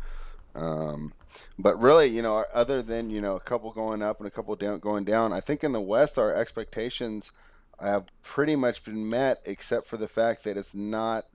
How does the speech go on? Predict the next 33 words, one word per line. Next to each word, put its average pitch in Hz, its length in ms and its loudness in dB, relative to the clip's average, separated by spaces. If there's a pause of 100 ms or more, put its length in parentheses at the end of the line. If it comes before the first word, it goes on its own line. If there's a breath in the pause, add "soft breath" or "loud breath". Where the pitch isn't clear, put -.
(400 soft breath)
um, 95 420 -4
as 98 180 -6
deep 117 180 -6
a 110 60 -10
conference 113 440 -4
as 95 140 -10
we 95 120 -10
t-, - 220 -16
as 95 260 -6
we 98 100 -8
thought, 117 440 0
and 95 240 -4
that, 92 260 -4
you 95 120 -8
know, 92 140 -6
from 98 180 -14
six - 300 -10
on 101 180 -4
down, 101 440 -4 (200)
uh, 87 380 -10
it 87 80 -16
kinda 101 260 -6
drops 92 320 -6
off 101 260 0 (440 soft breath)
much 107 300 2
more 101 200 2
steeply 101 420 -2
than 90 160 -2
we 92 100 0
expected 87 640 -2
during 80 220 -6
the 78 60 -10
preseason. 80 560 -14